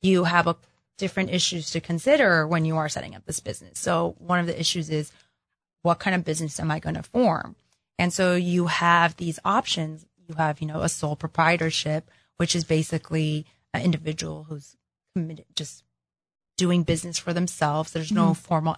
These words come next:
Speaker 1: entity. In that kind of, uh, you know, structure, you don't have any limitation on liability. So basically, you are, if anything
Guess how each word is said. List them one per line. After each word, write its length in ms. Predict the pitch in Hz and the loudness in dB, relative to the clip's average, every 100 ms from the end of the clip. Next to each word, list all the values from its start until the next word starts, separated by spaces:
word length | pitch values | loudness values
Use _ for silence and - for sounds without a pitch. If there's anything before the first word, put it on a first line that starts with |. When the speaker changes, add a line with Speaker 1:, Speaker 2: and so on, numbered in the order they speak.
| 160 | -4
Speaker 1:
entity. 340 | 165 151 151 196 240 _ _ _ _ _ _ - | -4 -4 -4 -4 -4 _ _ _ _ _ _ 0
In 60 | 240 | 4
that 180 | 254 330 - | 6 6 6
kind 140 | 294 220 | 6 8
of, 60 | 185 170 - - | 6 4 0 -4
uh, 80 | - - - _ _ _ | -4 -6 -16 _ _ _
you 60 | 185 | -4
know, 100 | 170 151 - - | -2 -6 -4 0
structure, 480 | 240 - - 160 156 - _ _ _ _ | 0 0 0 0 -2 -8 _ _ _ _
you 80 | 214 | 0
don't 160 | 226 226 | 2 2
have 100 | 214 196 | 2 2
any 100 | 175 175 | 0 0
limitation 560 | 170 151 - 165 - 170 156 | -2 -4 -4 -2 -2 -2 -10
on 60 | 151 156 | -6 0
liability. 640 | 156 151 156 156 - - _ _ _ _ _ | 0 -2 -4 -8 -8 -18 _ _ _ _ _
So 80 | 170 160 160 170 | 0 2 0 -2
basically, 560 | - 170 - 160 156 156 - _ _ _ _ - 185 | -2 -8 -6 -6 -6 -8 -20 _ _ _ _ -2 2
you 180 | 190 190 185 185 180 170 165 - 175 | 4 4 2 2 2 0 -2 0 2
are, 380 | 165 160 160 - - | 4 4 0 -4 -10
if 60 | - 202 | -4 -2
anything 220 | 208 | 0